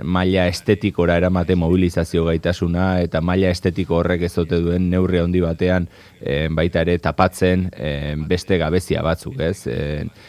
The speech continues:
eta uste dut atzokoa ere agian hor koka daitekeela, sartu beharrean, ez dakit, eh, tresna egokia izan den edo, edo ez den, egia da,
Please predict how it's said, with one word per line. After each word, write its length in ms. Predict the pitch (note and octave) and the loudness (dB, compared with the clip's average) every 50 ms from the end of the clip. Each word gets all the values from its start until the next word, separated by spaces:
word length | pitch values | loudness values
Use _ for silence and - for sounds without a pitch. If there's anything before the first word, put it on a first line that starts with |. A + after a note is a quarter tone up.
| - - - | -20 -16 -10
eta 220 | - - - F2+ | -6 -2 0 2
uste 200 | F2+ F2 - F#2+ | 2 2 2 4
dut 200 | F#2 F#2 F#2+ F2+ | 4 4 4 4
atzokoa 440 | F#2 F2 F2 - G#2+ F#2+ - F#2+ F2 | 2 0 2 2 0 0 2 4 4
ere 120 | F2+ F#2 F2 | 4 4 2
agian 300 | F2+ F#2+ F#2 F2+ F2+ F2+ | 2 2 2 2 2 0
hor 120 | F2 E2+ | 0 0
koka 280 | - E2+ - F2 D#2+ D#2 | -2 -2 0 0 0 0
daitekeela, 480 | D2+ - E2 D2+ D#2 D2+ D#2+ F2 E2+ E2+ | 0 -2 -4 -4 -2 -2 0 0 0 0
sartu 320 | - E2 D#2+ - F#2 F2 | -2 -4 -4 -2 -2 -2
beharrean, 420 | E2+ E2+ D#2+ D2+ E2+ E2+ E2+ E2 | 0 0 0 0 0 -2 -2 -4
ez 80 | E2 - | -6 -6
dakit, 340 | - D#2+ D#2 D2+ - - - - | -6 -6 -6 -6 -8 -10 -8 -6
eh, 140 | D2+ D2+ D#2 - | -4 -4 -4 -4
tresna 640 | - - F2 F2 - F#2 F2 E2+ E2+ E2+ E2+ E2 | -4 -4 -4 -2 0 0 0 0 0 0 0 0
egokia 360 | E2 F2 F2+ F#2 F2+ - F2 E2 | 0 2 0 0 0 0 0 0
izan 340 | E2 - - F#2+ F#2+ F#2 | 0 2 2 2 2 2
den 160 | F2 E2 D#2 D#2 | 2 0 -2 -2
edo, 540 | D#2 D#2 D2+ D#2 D#2+ D2+ D#2 D#2 - - | -4 -4 -4 -4 -4 -4 -4 -4 -4 -4
edo 260 | A#1 D2 D2 D2+ D#2+ F2 | -4 -4 -4 -2 0 0
ez 140 | F2+ - - | 0 0 2
den, 200 | G#2+ G#2 G2+ F2+ | 2 2 2 2
egia 300 | E2+ F2 F#2 F2 D#2 D#2 | 0 0 0 0 0 0
da, 200 | F#2 F#2 D#2+ | 0 0 -2